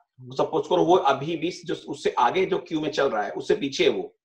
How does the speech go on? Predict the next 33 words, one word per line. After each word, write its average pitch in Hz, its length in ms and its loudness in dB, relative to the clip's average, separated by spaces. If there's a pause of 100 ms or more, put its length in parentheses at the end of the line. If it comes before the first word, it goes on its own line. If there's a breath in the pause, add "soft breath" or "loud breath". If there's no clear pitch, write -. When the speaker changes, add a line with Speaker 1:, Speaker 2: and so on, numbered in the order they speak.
(200)
Speaker 1:
हम्म। 120 180 -12
Speaker 2:
तो 127 80 -4
वो 202 160 10
नॉकआउट 208 400 4
होएगा। - 280 -12
जब 127 120 -2
वो 147 80 2
नॉकआउट 196 380 4
होगा 202 180 6
तो 208 80 4
उसने 214 460 -2
किसको - 320 0
दिया, 185 160 6
उस 196 200 2
पर 208 80 6
depend 143 280 0
करता - 220 -12
है - 60 -14
फिर। - 160 -20 (200)
Speaker 1:
So, 175 120 0 (260)
so 180 180 2
that 214 200 4
means 254 280 -2
in 208 140 2
my 233 100 8 (160)
case, 190 340 2 (140)
my 196 100 6 (140)
votes 233 280 8
will 220 200 -2
go 226 180 10
to 240 120 2
the, 208 80 6 (100)
my 220 100 8